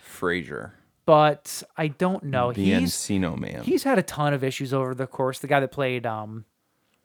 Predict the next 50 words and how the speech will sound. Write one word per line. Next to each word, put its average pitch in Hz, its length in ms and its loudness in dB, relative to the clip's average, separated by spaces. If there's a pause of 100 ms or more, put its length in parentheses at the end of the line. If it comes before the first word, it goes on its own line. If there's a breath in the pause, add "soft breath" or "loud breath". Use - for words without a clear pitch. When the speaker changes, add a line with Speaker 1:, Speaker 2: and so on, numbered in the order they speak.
(140)
Speaker 2:
the 170 120 0
nerdy, 170 440 6
the 156 80 -2
nerdy 160 260 4
dude 139 300 4
that 143 120 -4
was 135 100 -4
part 143 180 2
of 135 100 0
the - 60 -14
Scooby 139 200 -4
Gang. 135 300 -4
Um, 117 380 -4 (240)
Speaker 1:
Yeah, 107 180 -10
Speaker 2:
can't, 107 200 -2
Speaker 1:
I'm, 98 60 -2
Speaker 2:
I 127 60 -6
can't - 160 0
Speaker 1:
I, - 40 2
Speaker 2:
think 135 100 0
of 123 60 -8
his 123 120 -8
name. 123 200 -2
Speaker 1:
I 110 100 8
didn't 101 240 4
watch 87 240 -4
Buffy, - 300 -6
Speaker 2:
Oh, 269 400 10
Speaker 1:
so. - 60 0
Speaker 2:
okay. 131 180 -4
Well, 156 180 6
Speaker 1:
I 131 60 6
mean, 139 160 10
I, 120 120 10
like, 117 200 8
I 101 100 8
watched 101 340 4
some 101 240 0
episodes, 87 520 -2
Speaker 2:
Yeah. 160 300 6
Speaker 1:
but - 80 -20 (100)
I 95 100 2
wouldn't 92 460 -2
know 95 320 0
any 92 160 -2
of 85 80 -4
the 87 260 -2
people 90 260 -8
by 87 160 -8
name. 85 300 -8